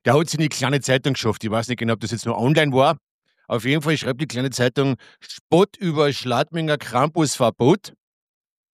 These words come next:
Weil ich hab ja, ich hab mich ja letzte Woche, äh, drüber gewundert, dass, ähm, äh, nein, eigentlich kann ich mich eh nicht gewundert, gell, weil wie die Backstreet Boys gekommen sind, äh, hat man die Krampus nicht reingelassen, weil man ja Angst gehabt hat.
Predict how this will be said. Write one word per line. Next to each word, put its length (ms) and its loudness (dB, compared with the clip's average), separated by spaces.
Weil 140 0
ich 60 4
hab 120 2
ja, 280 4
ich 100 4
hab 120 4
mich 100 2
ja 60 6
letzte 420 -2
Woche, 260 -2
äh, 120 0
drüber 320 -2
gewundert, 400 -2
dass, 180 -4
ähm, 240 -2
äh, 260 -2
nein, 220 0
eigentlich 240 0
kann 140 0
ich 60 0
mich 100 2
eh 40 4
nicht 120 2
gewundert, 340 2
gell, 100 2
weil 200 4
wie 60 -4
die 120 0
Backstreet 460 -2
Boys 260 2
gekommen 300 2
sind, 320 0
äh, 580 4
hat 200 2
man 100 4
die 80 2
Krampus 380 2
nicht 100 2
reingelassen, 580 4
weil 120 4
man 120 6
ja 80 6
Angst 220 0
gehabt 200 2
hat. 220 2